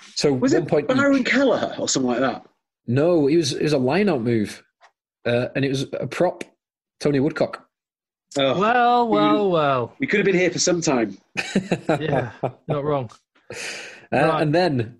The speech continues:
Speaker 3: So it's
Speaker 1: the
Speaker 3: down to the final one. See,
Speaker 1: Yes.
Speaker 3: I've got. Can I? Mm.
Speaker 2: Go
Speaker 3: Okay,
Speaker 2: on,
Speaker 3: I'm,
Speaker 2: then.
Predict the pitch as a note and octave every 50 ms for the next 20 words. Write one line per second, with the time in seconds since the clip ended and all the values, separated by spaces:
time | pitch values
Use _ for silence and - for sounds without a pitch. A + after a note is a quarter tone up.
0 | _ - B2+ C#3 D3+ F#3 A3+ A#3 A3+ A3 A3 F#3+ - A#3 A3+ A3 G#3 G#3 G3+ G#3
1 | A3+ A3 F#3 E3+ - - - - - - A#3+ A3+ G3+ A3+ B3+ C4 G#3 - B3+ A#3
2 | G3+ D3+ - - - - - - _ _ _ _ - - A#3+ C4 C4+ C4 - -
3 | - - - - - _ _ _ _ _ - - G3 F#3+ F#3+ F#3 F3+ E3+ E3 D3+
4 | B2+ A2 - _ _ _ _ - - - - - A3 F#3 D#3+ E3+ - A3